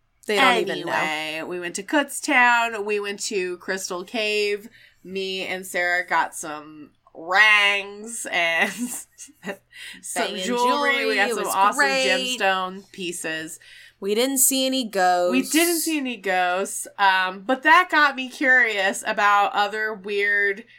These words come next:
Speaker 2: shit that's, like, in a drivable distance from Philly.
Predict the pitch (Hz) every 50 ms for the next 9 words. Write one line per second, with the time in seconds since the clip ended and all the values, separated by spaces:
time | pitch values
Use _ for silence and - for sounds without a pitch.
0 | _ _ _ - - - - 220 208 196 196 196 - 185 185 185 - 202 190 190
1 | 190 - 202 196 196 196 185 175 180 175 170 165 170 170 180 170 156 175 175 165
2 | 156 170 165 165 - - 175 165 165 - - - 156 165 165 - 208 202 196 185
3 | 180 175 170 180 185 196